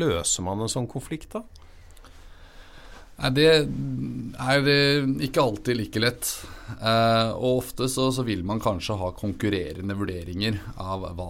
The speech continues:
Speaker 2: som er galt. Eh, og noen ganger så, så må det mange feilsøk til, eh, og det er ikke sikkert at man, man finner feilen, eh, ved å feilsøke. Eh, men, men hvis det er sånn at man, man ser eller klarer å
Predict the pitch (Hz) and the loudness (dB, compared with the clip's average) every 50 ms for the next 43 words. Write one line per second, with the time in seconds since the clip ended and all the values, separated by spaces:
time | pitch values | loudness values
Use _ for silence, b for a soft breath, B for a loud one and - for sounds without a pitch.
0 | 87 - - 104 101 98 98 95 92 92 98 107 104 - - - - - - - | -6 -4 -2 -2 -2 -2 -2 -4 -4 -2 -2 -2 -4 -4 -8 -16 -16 -16 -14 -10
1 | 92 95 95 92 95 95 95 95 95 92 - - 101 104 101 104 104 107 104 95 | -8 -8 -6 -6 -6 -6 -6 -6 -6 -6 -6 -4 -2 0 0 2 2 0 0 -2
2 | 92 95 95 98 104 117 110 - - 110 107 104 92 87 - - 104 101 98 98 | -2 -2 -4 -2 -2 -2 -4 -2 -2 0 0 0 -2 -4 -4 -2 -2 -2 -2 -2
3 | 90 87 82 80 87 98 98 101 101 92 87 82 82 85 87 - - 90 85 - | -2 -4 -4 -4 -4 -2 -2 -2 -2 -2 -4 -4 -6 -8 -8 -6 -6 -8 -8 -8
4 | - - - - 92 90 - - 104 110 110 101 90 - - - 90 92 90 87 | -10 -10 -8 -8 -8 -6 -4 -4 -4 -2 -4 -6 -8 -10 -12 -10 -10 -8 -6 -6
5 | 90 87 90 - - 90 92 95 92 85 85 - - 95 - - - - - 85 | -6 -6 -6 -8 -8 -6 -6 -6 -6 -8 -8 -8 -8 -8 -8 -10 -10 -10 -10 -10
6 | 85 - 90 90 87 87 90 90 87 85 - - - 80 80 80 80 85 90 87 | -10 -8 -8 -8 -6 -6 -6 -8 -8 -8 -10 -10 -10 -10 -8 -8 -8 -8 -8 -8
7 | - 85 82 76 76 82 98 107 98 B B B B B B B B - - 87 | -8 -8 -8 -8 -8 -6 -6 -6 -6 B B B B B B B B -8 -6 -4
8 | 90 90 90 87 90 90 85 85 87 85 - - 98 - 101 87 82 - - 87 | -4 -4 -4 -6 -6 -8 -8 -8 -8 -6 -6 -4 -2 -2 -2 -2 -4 -6 -6 -6
9 | 85 - 107 110 110 - - - B B B B B B B B B B B - | -6 -4 -4 -4 -4 -6 -10 -12 B B B B B B B B B B B -8
10 | - 92 92 92 92 92 92 92 92 92 92 92 87 - - - - 98 101 101 | -4 -4 -2 -2 -2 -4 -4 -4 -4 -6 -6 -4 -4 -4 -4 -6 -4 -4 -4 -4
11 | 98 98 101 101 101 92 - - 101 101 101 98 104 95 90 90 92 95 - - | -4 -4 -4 -2 -2 -2 -2 -2 -2 -2 -2 -2 -2 -2 -2 -2 -4 -4 -6 -8
12 | - - - - - - - - - - - 98 98 98 101 95 82 - - 98 | -12 -12 -12 -14 -16 -16 -18 -18 -18 -8 -2 0 0 0 0 -2 -6 -6 -4 -4
13 | 95 92 - - - - 98 92 110 127 120 110 95 87 92 - - 90 85 82 | -4 -2 -2 -2 -2 -2 0 4 4 4 4 2 0 -6 -6 -6 -6 -6 -6 -4
14 | 85 92 98 92 | -2 -2 -2 -2